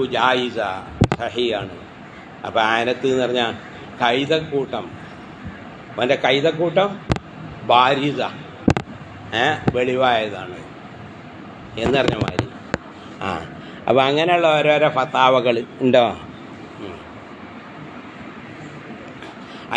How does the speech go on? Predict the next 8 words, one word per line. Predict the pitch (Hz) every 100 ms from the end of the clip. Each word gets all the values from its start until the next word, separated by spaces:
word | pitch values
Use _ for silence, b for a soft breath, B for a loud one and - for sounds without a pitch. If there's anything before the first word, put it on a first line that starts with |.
| 135
യംസഹുൽ | 135 156 180 196 180
മുതവല്ലി | 170 180 190 190 196 190
ഉൻസയൈ, | 170 160 180 185 196 196 - - - - - - - - - - - - 117
ഒന്നുണ്ടാക്കണവൻ | 147 185 175 170 165 160 160 151
ഉൻസൈനി | 143 143 160 160 175 180 185 - -
സ-, | 135 131 - - 131
മസ | 135 131 -
ചെയ്യണോ? | 135 135 117 110